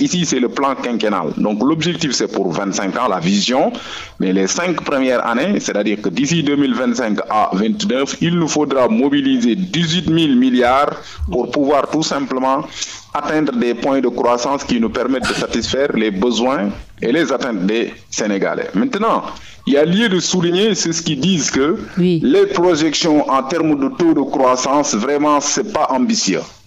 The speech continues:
Speaker 1: Moi, je pense qu'il faudra bien voir, contrairement à des taux de croissance qu'on nous a l'habitude de vendre, c'est-à-dire, si vous voulez,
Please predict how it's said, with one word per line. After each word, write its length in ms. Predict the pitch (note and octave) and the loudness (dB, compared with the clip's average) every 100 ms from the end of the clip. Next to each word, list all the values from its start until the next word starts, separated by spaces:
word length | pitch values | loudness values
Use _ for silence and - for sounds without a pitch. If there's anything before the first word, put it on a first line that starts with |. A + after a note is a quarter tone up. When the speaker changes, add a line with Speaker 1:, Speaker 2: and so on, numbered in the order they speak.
| - - - | -20 -20 -8
Speaker 1:
Moi, 220 | A#3+ D#4 - | -2 0 2
je 120 | F3 | 0
pense 320 | - F3 E3 | 0 0 0
qu'il 340 | D3 C#3+ D#3+ | 0 0 0
faudra 380 | C3+ D#3+ C#3+ C#3+ | 0 0 2 2
bien 240 | B2 E3 D#3+ | 2 0 0
voir, 500 | A2+ A2+ A2 A#2+ E3 - - - - - - | 2 2 2 0 -6 -16 -20 -20 -20 -12 -2
contrairement 720 | G3+ G3+ G#3 A3 G3 G3+ F#3+ | 0 0 0 0 2 2 2
à 140 | E3 | 2
des 160 | D#3 D#3+ | 0 0
taux 220 | D#3 F#3+ | 2 4
de 100 | F3+ | 4
croissance 680 | F3 E3+ E3 D#3+ F3 D#3+ C#3+ | 2 2 2 2 2 2 2
qu'on 220 | - D3 | 0 0
nous 160 | D3+ C3 | 2 4
a 480 | C3 A#2+ G#2 - - - - - | 4 4 4 0 -4 -14 -20 -6
l'habitude 680 | - A2+ E3+ F3+ F#3+ F#3 B2+ | 0 2 2 2 0 -2 0
de 80 | C3+ | 0
vendre, 520 | C#3 D3+ C#3 A#2 - | 2 4 4 2 0
c'est-à-dire, 500 | - A2 B2 C3+ B2 | -2 0 0 2 0
si 160 | - E3 | -2 0
vous 160 | D#3 C#3 | 2 4
voulez, 500 | D3 D3 C3+ G#2+ | 4 4 4 2